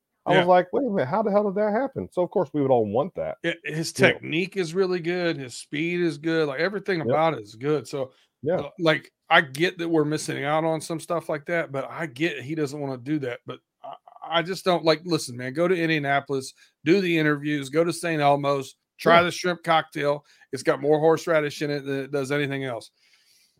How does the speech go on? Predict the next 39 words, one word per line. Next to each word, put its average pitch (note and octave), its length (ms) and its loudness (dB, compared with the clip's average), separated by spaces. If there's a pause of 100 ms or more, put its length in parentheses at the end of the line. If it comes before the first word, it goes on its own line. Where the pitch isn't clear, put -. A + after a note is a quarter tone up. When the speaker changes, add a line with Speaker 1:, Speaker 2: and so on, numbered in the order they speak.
(160)
Speaker 1:
<laughs> - 920 -10
Speaker 2:
Enjoy D#3 520 6
it. A#2 200 -8 (460)
Um, C#3 320 2
Speaker 1:
Yeah. B2+ 120 -2 (460)
Speaker 2:
but, D3 320 -2
but C#3+ 180 -4
yeah, C3+ 240 -2
I, B2+ 340 -4
that's, B2+ 440 -8
that's C#3+ 240 -8
my C#3+ 140 -4
take B2+ 260 -10
on A2+ 140 -14
that. G#2+ 200 -14
Now, C3+ 220 -2 (200)
let's G#3+ 160 8
Speaker 1:
Yeah. C4+ 160 6
Speaker 2:
get B3 40 8
into A3+ 240 6
some, F#3+ 240 -2
let's F3+ 180 -6
segue G#3+ 320 2
over G#3 300 6
here F#3+ 160 4
back F3+ 220 2
into E3+ 180 2
some D3+ 200 -2
N F#3+ 140 6
F F#3 180 4
L G3 160 8
news. F3+ 200 4
It's D#3+ 160 -4
enough F3+ 200 2
talking E3+ 260 2
about D#3+ 280 2
these D3 160 -6
college D3+ 440 4
kids. G#2+ 320 -12